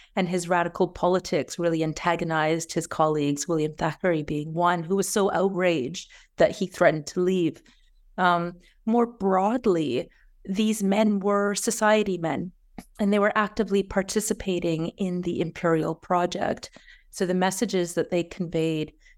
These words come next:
in regard to Britain's kind of wider geopolitical position and more relevant,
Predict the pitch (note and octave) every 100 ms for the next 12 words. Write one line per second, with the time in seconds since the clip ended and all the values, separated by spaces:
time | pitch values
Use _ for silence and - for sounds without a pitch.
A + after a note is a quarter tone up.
0 | - F3 D#3+ D#3+ E3 D#3+ D#3+ - - F3+
1 | E3 D#3 - D#3+ - E3 D3 - - D#3
2 | C#3+ - D#3 D#3 D#3 E3+ D#3+ D#3 D3+ E3
3 | - D#3+ D#3 E3+ D#3 - - D3+ - E3
4 | E3+ E3 E3 C#3+ D#3 - - - F3 E3+
5 | E3 E3+ F3 E3+ D#3+ D3+ -